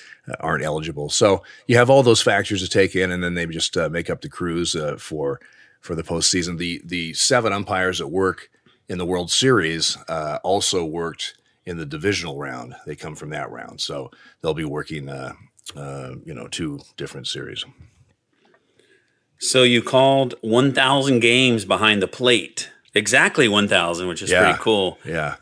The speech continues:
Speaker 2: How difficult is it to be behind the plate compared to the other positions?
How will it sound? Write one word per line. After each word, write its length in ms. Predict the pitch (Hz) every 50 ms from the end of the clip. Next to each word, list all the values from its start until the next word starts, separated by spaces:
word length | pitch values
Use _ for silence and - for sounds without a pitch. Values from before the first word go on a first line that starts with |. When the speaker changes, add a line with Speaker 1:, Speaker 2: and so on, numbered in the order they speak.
| _ - - - _
Speaker 2:
How 200 | - - 156 185
difficult 540 | 165 135 147 160 - - 170 - 139 135 120
is 160 | 123 117 107
it 220 | 113 104 92 - _ _ _ - -
to 160 | - 127 113
be 140 | 110 123 120
behind 340 | 104 110 104 113 113 110 92
the 40 |
plate 320 | - - 110 98 85 - - - - - - _ _ _ _ _ -
compared 400 | - 120 107 - 131 127 120 110
to 60 | 113
the 140 | 104 101 101
other 160 | 101 98 95 87
positions? 600 | - 95 80 85 85 - - - - - _